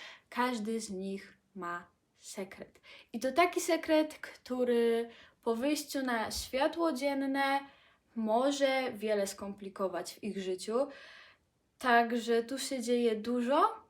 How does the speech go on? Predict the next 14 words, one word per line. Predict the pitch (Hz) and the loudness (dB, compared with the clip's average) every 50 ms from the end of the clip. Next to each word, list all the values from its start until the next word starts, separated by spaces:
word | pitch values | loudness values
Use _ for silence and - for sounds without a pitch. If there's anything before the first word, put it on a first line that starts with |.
| _ _ | _ _
tu | - 285 269 247 | -6 -6 -4 -4
się | - - 254 233 | -4 -2 -2 -2
dzieją | 202 214 226 214 214 214 214 | -2 -2 -2 -2 -2 -4 -6
rzeczy | 214 226 220 220 - - 220 208 | -6 -8 -8 -10 -8 -8 -4 -4
niespodziewane. | 208 220 247 240 - - 320 320 302 339 302 269 262 254 254 262 294 339 349 | -2 -2 -2 -4 -4 -4 -2 0 0 0 0 0 -2 -2 -2 0 2 0 0
Przez | 349 - 277 254 247 - | 0 -4 -6 -6 -6 -6
całą | - 226 220 269 370 | -4 -2 -2 0 -2
książkę | - - 359 349 339 - - - - 302 285 277 277 262 240 | -2 -2 -6 -6 -6 -6 -8 -4 -2 0 0 2 0 0 -2
w | 214 220 240 | -4 -6 -6
ogóle | 247 254 254 262 262 254 247 233 233 226 220 - - - - _ _ _ _ | -6 -6 -6 -6 -4 -2 -2 0 0 0 -2 -2 -6 -10 -16 _ _ _ _
próbują | - - 240 220 226 269 269 254 240 233 226 220 - - | -6 -4 -4 -4 -2 -2 -2 -2 -2 -2 -4 -6 -6 -8
dojść | 190 196 247 330 339 320 - - - 196 | -4 -2 0 0 0 0 -4 -8 -10 -8
do | 185 185 196 | -10 -10 -10
tego, | - - 247 285 302 240 208 190 - | -6 -2 0 0 0 0 0 -2 -2